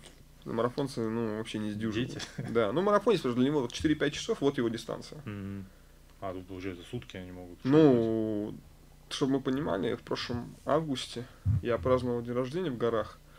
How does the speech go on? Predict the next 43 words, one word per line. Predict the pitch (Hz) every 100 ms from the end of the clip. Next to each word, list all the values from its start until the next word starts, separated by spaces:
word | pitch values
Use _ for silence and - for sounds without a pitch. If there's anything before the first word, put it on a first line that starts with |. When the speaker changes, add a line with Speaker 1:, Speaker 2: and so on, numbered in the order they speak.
| - - - - -
Speaker 1:
и | 117
мы | 131
делали | 127 135 120
попытку | 120 135 139 -
восхождения | 117 - 120 123 127 113
на | 113
Казбек | 123 117 110 101 - - -
в | 110
непогоду, | 104 113 131 170 117 - - - - - - - - - -
и | 120
всё | - 151
вместе | 131 175 190 117
заняло | 123 135 110
двадцать | 123 127
два | 113 110
часа. | - - - - - - - - - - - - - - - - -
Всё | -
это | 143 123
время | 143 131
мы | 117
шли. | - 101 98 - - - - - - - - - - - - - - - - - - -
С | -
небольшой | 160 175 151
скоростью, | - 131 185 -
но | 123
всё | -
это | 123 117
время | 120
мы | 117
Speaker 2:
Да | 117
Speaker 1:
шли. | 107 90
Speaker 2:
не, |
ага, | 87 90 92 92 90
тут | - - -
скорость-то | - 104 95 - -
уже, | 92 90
наверное, | 92 92 92
её | 92 92
не | 95
развить | 95 98 90 113 -
тоже | - 92 87
Speaker 1:
Да. |
Speaker 2:
большую-то. | 92 127 120 110 101 - -